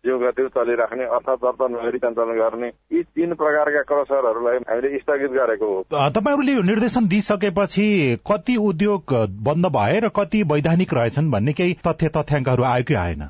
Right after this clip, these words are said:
Speaker 1: मोटामोटी रूपमा हेर्दाखेरि एघार सय प्लस उद्योग दर्ता रहन्, त्यसमध्ये आठ सय प्लस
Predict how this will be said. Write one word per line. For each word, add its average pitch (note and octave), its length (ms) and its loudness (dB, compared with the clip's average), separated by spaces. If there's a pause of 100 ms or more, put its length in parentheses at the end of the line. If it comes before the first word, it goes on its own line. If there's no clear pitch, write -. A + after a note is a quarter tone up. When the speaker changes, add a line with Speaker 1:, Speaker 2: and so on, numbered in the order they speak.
Speaker 1:
मोटामोटी E3 480 0
रूपमा D#3 280 -2
हेर्दाखेरि C3 600 0
एघार D#3+ 540 0
सय F3+ 200 0
प्लस E3+ 440 0
उद्योग D3 320 -4
दर्ता B2 360 0
रहन्, D3 320 -2
त्यसमध्ये D#3 1040 -2 (220)
आठ D3+ 260 -2
सय E3+ 360 0
प्लस E3 320 -2